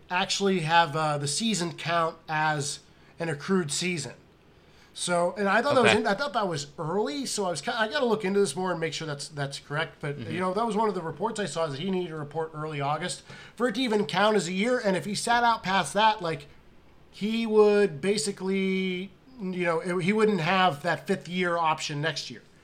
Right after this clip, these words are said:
Speaker 1: So he would basically need to be under the,
Speaker 2: Mm.
Speaker 1: under that fourth year again. So
Speaker 2: Okay.
Speaker 1: he'd have a while. So he basically can't, from what I was gathering, he c-, he basically can't sit out this year and make it really effective.
Speaker 2: Yeah, it's not a Le'Veon Bell situation
Speaker 1: Yeah.
Speaker 2: is the point
Speaker 1: Or
Speaker 2: here.
Speaker 1: Melvin Gordon situation, where
Speaker 2: Or
Speaker 1: he can sit out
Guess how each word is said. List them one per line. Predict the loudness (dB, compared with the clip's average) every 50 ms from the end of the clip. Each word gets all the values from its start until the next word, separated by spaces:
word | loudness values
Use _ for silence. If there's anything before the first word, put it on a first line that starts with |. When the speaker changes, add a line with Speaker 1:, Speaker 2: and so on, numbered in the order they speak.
| -20 -20 -20 -20 -18 -12 -8
Speaker 1:
So | -6 -4
he | -2 -2 -4
would | -4 -4
basically | -2 -2 -2 -4 -4 -6 -6 -6 -6
need | -6 -8 -8
to | -8
be | -6 -6 -6
under | -4 -6 -6
the, | -8 -8
Speaker 2:
Mm. | -10 -8 -4 -4
Speaker 1:
under | -2 -2 -2 -4 -4 -4 -4 -4 -4 -4
that | -4 -4 -6 -8 -10 -10
fourth | -8 -8 -8 -8 -8
year | -6 -6 -4
again. | -4 -4 -2 -4 -4 -4
So | -6 -4 -2 -2
Speaker 2:
Okay. | 0 2 2 2 2 2
Speaker 1:
he'd | 0 -2
have | -4 -4
a | -4
while. | -2 -2 -2 -2 -4
So | -6 -10 -12 -12 -12 -8
he | -6 -4 -2 -2
basically | -2 -4 -6 -6 -6 -8 -8 -10 -12 -12
can't, | -12 -12 -10 -8 -8 -8 -8 -8 -12 -16 -20 -20 -20 -20 -20 -20 -20 -20 -18 -10
from | -6 2
what | 4 4
I | 6 6
was | 6 4 2 0 -4 -10 -14 -4 0
gathering, | 4 8 8 8 8 6 4 0 -2 -2
he | -4 -6 -8 -8 -8 -4
c-, | -2 -2 -2 -2
he | -4
basically | -6 -8 -8 -6 -6 -6 -8
can't | -8 -6 -6 -4 -4 -4 -6 -8 -10
sit | -8 -6 -4
out | -4 -4 -4 -6
this | -8 -10 -8
year | -6 -6 -6 -6 -8 -10 -14 -20 -20 -20 -20 -20 -20 -12 -4
and | -2 0 2 2
make | 2 0 0 -2
it | -6 -8
really | -6 -6 -4 -2 -2 -2 -4 -4
effective. | -6 -8 -6 -6 -6 -6 -8 -12 -12 -2
Speaker 2:
Yeah, | 4 8 8 8 8
it's | 6 4
not | 6 8 8 8
a | 8
Le'Veon | 6 6 6 6 6 4 4 4
Bell | 2 2 2
situation | 0 -2 -8 -10 -8 -6 -4 -4 -2 -2 -2 -2 -2
Speaker 1:
Yeah. | -4
Speaker 2:
is | -6 -6
the | -10 -12
point | -10 -8 -2 2 4
Speaker 1:
Or | 4 4 4
Speaker 2:
here. | 2 0 -4
Speaker 1:
Melvin | -4 0 0 2 2 0 -2 -2
Gordon | 2 2 4 4 2 0
situation, | -2 -4 -6 -6 -8 -8 -10 -10 -12 -14 -14 -14 -12 -8
where | -4 -2
Speaker 2:
Or | 0 0
Speaker 1:
he | 0 -2
can | -2 -4 -4 -4
sit | -2 -2 -2 0 2
out | 4 4 4 2 0 -2 -6